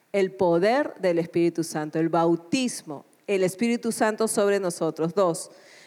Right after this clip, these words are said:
prepara tu corazón por medio del arrepentimiento. Hechos dos treinta y ocho. Y Pedro les dijo, "Arrepiéntanse y bautícense todos ustedes en el nombre de Jesús, para que sus pecados les sean perdonados. Entonces recibirán el don".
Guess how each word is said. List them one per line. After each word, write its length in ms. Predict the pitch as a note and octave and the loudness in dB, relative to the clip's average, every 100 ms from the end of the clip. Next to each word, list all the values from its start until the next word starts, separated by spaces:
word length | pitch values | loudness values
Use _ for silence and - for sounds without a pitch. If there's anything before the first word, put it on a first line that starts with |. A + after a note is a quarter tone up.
| _ | _
prepara 460 | A3 G#3+ C4 C#4+ | -2 2 2 2
tu 80 | C#4+ | 0
corazón 520 | C#4+ C4 G3+ - G#3+ | 2 2 2 2 0
por 160 | A3 F#3+ | 0 0
medio 240 | G3 F#3+ | 2 2
del 140 | G3 F#3+ | 4 4
arrepentimiento. 920 | F#3 F3+ E3+ D#3 D#3 C3+ A#2+ D3 - - | 2 2 0 -2 -2 -4 -8 -10 -12 -4
Hechos 460 | G#3+ G#3+ A3+ G#3 | -2 0 -4 -2
dos 220 | F#3+ G#3+ | -2 -2
treinta 300 | - G#3 G#3 | -2 -6 -2
y 120 | F3 D#3 | 0 0
ocho. 360 | C#3+ - - - _ - - | -2 -10 -18 -20 _ -20 -12
Y 120 | - B3 | -4 0
Pedro 300 | C#4+ D4 D#4 | 2 2 2
les 180 | C4+ | 2
dijo, 320 | A#3 B3 B3+ A#3+ | 0 0 0 2
"Arrepiéntanse 960 | G#3+ G3+ F#3 F#3 B3+ B3+ F#3+ F3 E3+ | 0 2 -2 0 -2 0 0 -2 0
y 60 | F3+ | 0
bautícense 600 | F3 E3+ A3 A3 A#3 A3+ A3 | 2 0 -2 -6 -6 -8 -4
todos 600 | A#3+ A#3+ B3 B3+ - - _ - | 0 2 0 -2 -10 -18 _ -8
ustedes 640 | A3+ - G#3+ E3+ E3+ E3+ | -6 0 2 4 2 -2
en 160 | F#3+ F3+ | -2 0
el 120 | F3 | 0
nombre 360 | F3+ F3+ G3 G3+ | 0 0 -2 -4
de 80 | |
Jesús, 560 | G#3+ G#3 - D#3+ E3 - - - - - | -4 -8 -6 -6 -6 -12 -20 -20 -10 0
para 200 | A3 A3 | 2 2
que 120 | A#3 | 0
sus 140 | A#3 | 0
pecados 440 | A3+ A3+ A#3+ C#4 C#4+ | -2 -2 2 2 2
les 140 | B3+ | 0
sean 300 | - G#3 G#3+ | 0 0 0
perdonados. 760 | G#3 F3+ D3+ D#3 C#3 B2 D#3 - | -2 0 -2 -2 -6 -8 -14 -8
Entonces 560 | F#3 F3 F#3 G3 G#3+ G#3+ | -6 0 0 0 -2 0
recibirán 840 | G3 F#3+ G3 F3 F3 G3+ B3 C#4+ - - _ _ _ | -2 -2 -4 0 2 2 0 -2 -12 -20 _ _ _
el 380 | A3+ G3 F3 E3+ | 2 2 0 0
don". 520 | A#3+ G3 - - | 2 2 -2 -12